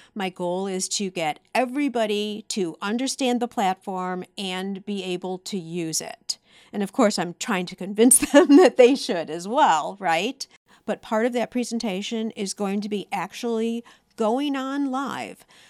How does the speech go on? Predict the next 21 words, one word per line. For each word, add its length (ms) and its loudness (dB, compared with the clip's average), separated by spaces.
I 100 -6
don't 120 0
know, 100 -2
we 160 -2
have 380 -6
a 80 -8
hundred 340 -6
and 100 -4
fifty 460 -6
people 320 -2
in 160 -2
the 100 -2
room 340 -4
or 100 -4
something 380 -4
like 240 -8
that. 360 -6
And 180 -4
I, 280 -2
from 300 -6
stage, 540 -2